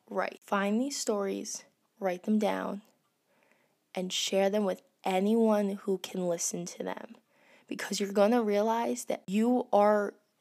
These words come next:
the writer that's going to tell these stories that otherwise would die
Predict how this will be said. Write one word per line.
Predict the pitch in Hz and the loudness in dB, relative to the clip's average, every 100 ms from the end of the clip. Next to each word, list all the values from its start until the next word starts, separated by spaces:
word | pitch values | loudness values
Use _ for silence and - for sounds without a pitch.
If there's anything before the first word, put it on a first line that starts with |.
| _ _ _ _ | _ _ _ _
the | 196 185 | -2 -2
writer | 175 185 180 196 226 | 2 2 2 2 0
that's | 226 180 - | 0 -4 -4
going | - 185 220 220 | 2 2 4 0
to | 214 | -2
tell | 202 - 190 | -6 -2 0
these | 190 180 | 0 -4
stories | - 180 180 196 | -2 0 0 0
that | 196 180 | 0 0
otherwise | 180 190 190 185 190 | -2 -2 -2 -2 -4
would | 180 165 | -6 -4
die | 170 170 - | -2 -2 -4